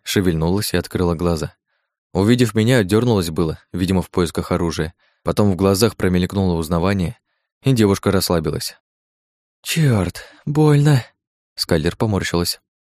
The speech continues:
«Ого!» кивнул я. «Это тебя еще автодок и бейсболом накачал». «Все совсем плохо?» Испуга в глазах Скайлер не было. Девушка интересовалась ситуацией, бесстрастно и спокойно.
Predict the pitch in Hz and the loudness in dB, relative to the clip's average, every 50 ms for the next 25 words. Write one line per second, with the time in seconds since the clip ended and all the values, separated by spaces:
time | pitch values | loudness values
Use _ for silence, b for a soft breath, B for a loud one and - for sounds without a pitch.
0 | _ _ _ _ _ _ _ _ _ _ _ - - 82 80 78 82 92 104 104 | _ _ _ _ _ _ _ _ _ _ _ -4 -2 0 0 0 0 0 0 -2
1 | - _ _ _ _ _ _ _ _ _ - - 90 87 87 85 82 78 78 76 | -4 _ _ _ _ _ _ _ _ _ -4 -2 -2 0 0 0 0 0 -2 -4
2 | - _ _ _ _ _ _ _ _ _ _ _ _ _ _ _ - 85 92 87 | -6 _ _ _ _ _ _ _ _ _ _ _ _ _ _ _ -2 0 2 2
3 | 104 98 - 110 101 110 107 104 - 117 104 98 - 110 107 101 104 92 - 98 | 2 0 2 2 2 4 2 2 2 0 -2 0 0 0 0 0 0 0 0 -2
4 | 82 101 98 92 90 98 90 82 80 80 - - 80 - - 73 101 - - _ | -2 -2 -2 -2 0 0 0 0 -2 -2 -4 -6 -6 -4 -6 -6 -8 -10 -16 _
5 | _ _ _ _ _ _ _ _ _ _ _ _ _ - - - 123 123 123 123 | _ _ _ _ _ _ _ _ _ _ _ _ _ -6 -2 2 4 4 4 4
6 | 120 113 - - 123 120 - - 170 160 139 127 113 95 - 90 85 - _ _ | 2 -2 -2 -2 -2 -2 0 0 0 0 0 0 -2 -2 -4 -6 -8 -10 _ _
7 | _ _ _ _ _ _ _ _ _ _ 98 92 - - - 101 110 127 143 135 | _ _ _ _ _ _ _ _ _ _ -2 -2 -2 0 0 0 2 2 0 0
8 | 127 113 101 87 78 95 87 - - - 90 85 80 85 92 95 104 107 92 76 | 0 0 0 0 0 -2 -2 -4 -4 -4 -2 -2 -2 -2 -2 -2 -2 -2 -2 -4
9 | 73 - - - _ _ _ _ _ _ _ _ - 95 92 107 123 127 - - | -4 -8 -10 -12 _ _ _ _ _ _ _ _ -2 2 4 4 4 2 2 0
10 | 127 120 110 117 101 101 92 - 101 98 110 113 113 104 - - - - 113 101 | 0 0 0 0 0 0 0 2 2 2 4 2 2 0 -2 -4 -4 -2 -2 -2
11 | 87 - - - - - _ _ _ _ - 92 95 90 - - 95 101 101 - | -2 -4 -8 -10 -12 -12 _ _ _ _ -6 -2 -2 -2 0 2 2 2 0 0
12 | - 92 76 - - 82 - - 87 92 95 87 - | -2 -4 -4 -2 -4 -4 -2 0 0 0 -2 -4 -6